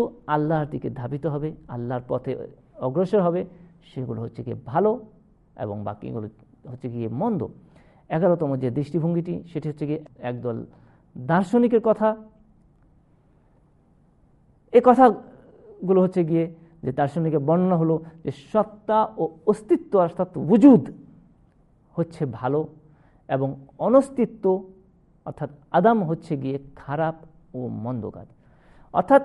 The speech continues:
তাই যা কিছু সত্তাগত ও অস্তিত্বের সাথে ধাবিত হয়, অস্তিত্বের দিকে ধাবিত হয়, তা ভালো। যা কিছু অনস্তিত্ব বা অনস্তিত্বের প্রতি ধাবিত হয়, তা হচ্ছে মন্দ। অর্থাৎ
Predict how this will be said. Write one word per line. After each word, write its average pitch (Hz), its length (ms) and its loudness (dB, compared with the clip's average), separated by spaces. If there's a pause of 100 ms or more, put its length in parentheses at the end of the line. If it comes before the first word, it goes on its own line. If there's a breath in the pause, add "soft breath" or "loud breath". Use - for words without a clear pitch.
(1040)
তাই 180 180 8 (180)
যা 233 160 6
কিছু 269 240 -2 (140)
সত্তাগত 220 580 2 (520)
ও - 20 -4 (260)
অস্তিত্বের 277 640 0
সাথে 208 320 0 (220)
ধাবিত 165 360 -4
হয়, 170 280 0 (300)
অস্তিত্বের 170 560 -6
দিকে 180 200 -2
ধাবিত 170 320 -2
হয়, 185 280 0 (680 soft breath)
তা 120 120 -2
ভালো। 165 420 -4 (480 soft breath)
যা 143 120 4
কিছু 139 220 -4 (160)
অনস্তিত্ব 262 580 0 (360)
বা 156 140 -2 (180)
অনস্তিত্বের 240 560 0
প্রতি 180 200 -4
ধাবিত 151 280 -4 (100)
হয়, 147 140 -4 (260)
তা 131 80 -14
হচ্ছে 113 280 -14
মন্দ। 90 320 -14
অর্থাৎ 294 280 4